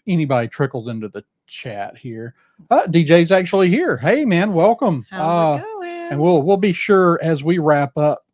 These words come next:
Speaker 1: this evening to, uh, plug what you've got coming up at, you're at seven, correct? Um, we wanna, wanna plug that on our way out, um, especially since y'all just put that up. Amanda has joined us in the chat. Welcome, welcome.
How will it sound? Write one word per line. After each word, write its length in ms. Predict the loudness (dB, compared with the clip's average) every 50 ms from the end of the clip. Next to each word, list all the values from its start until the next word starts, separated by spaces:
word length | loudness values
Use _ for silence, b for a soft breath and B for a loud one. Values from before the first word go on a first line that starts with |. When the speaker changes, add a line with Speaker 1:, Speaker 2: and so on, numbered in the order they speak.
| _ _ -4
Speaker 1:
this 260 | -2 -2 -2 -2 -2
evening 440 | -2 -2 -2 -4 -6 -6 -8 -8 -10
to, 260 | -8 -8 -6 -6 -6
uh, 240 | -6 -6 -6 -8 -10 -12 _
plug 280 | -2 0 0 0 -2
what 200 | -4 -8 -8 -6
you've 200 | -8 -8 -6 -4
got 320 | -4 -4 -2 -2 -4 -6 -8 -14 _ _ _ _ -20
coming 300 | -8 -6 -4 -4 -4 -4
up 220 | -4 -6 -6 -8 -10 -10
at, 300 | -10 -8 -8 -10 -12 -12
you're 200 | -8 -4 -2 -2
at 80 | -2 -2
seven, 440 | 0 2 2 2 2 0 -2 -8 -10
correct? 480 | -12 -12 -10 -6 -6 -6 -6 -8 _ _ _ _ _ _ _ _ _ _ _ _ _ _ _ _ _ _ _ _ _ _
Um, 440 | -16 -16 -14 -16 -16 -18 -20 -20 _ _ _ _ _ _
we 100 | -12 -8
wanna, 400 | -6 -6 -4 -4 -4 -4 -6 -6 -8
wanna 200 | -6 -6 -6 -6
plug 340 | -8 -2 0 0 0 0 0
that 220 | 0 0 0 0
on 140 | -2 -4 -4
our 180 | -4 -4 -4 -4
way 240 | -6 -8 -8 -8
out, 400 | -8 -8 -8 -8 -8 -8 -10 -14 _ _ _ _ _ _ _ _ _ _ _ _ _ _ _ _ _
um, 280 | -18 -16 -16 -16 -16 -16
especially 560 | -8 -2 -2 0 0 -2 -4 -8 -8 -10 -10
since 240 | -10 -10 -10 -6 -6
y'all 120 | -6 -6
just 240 | -8 -10 -14 -16 -10
put 200 | _ -8 -8 -8
that 200 | -10 -10 -8 -8
up. 280 | -8 -6 -6 -2 -2 -2
Amanda 420 | 0 0 0 -2 -2 -2 -4 -4
has 180 | -4 -4 -4 -4
joined 320 | -4 -6 -6 -6 -8 -12
us 120 | -14 -14
in 100 | -14 -14
the 80 | -14 -14
chat. 380 | -14 -10 -6 -4 -4 -4 -4 -6
Welcome, 340 | -6 -6 -4 -6 -6 -4
welcome. 420 | -4 -2 -2 -4 -4 -6 -8 -8